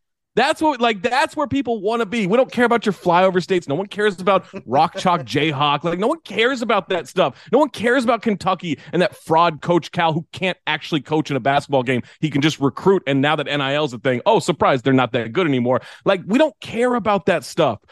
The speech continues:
We care about having a great city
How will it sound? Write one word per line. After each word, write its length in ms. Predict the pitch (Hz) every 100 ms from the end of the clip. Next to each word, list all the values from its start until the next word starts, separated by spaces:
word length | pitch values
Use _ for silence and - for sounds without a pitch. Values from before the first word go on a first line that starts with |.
| _
We 160 | - 247
care 240 | 240 269
about 320 | 262 214 202 135
having 380 | 175 196 190 -
a 140 | 147
great 420 | 127 123 165 233
city 440 | - 208 190 190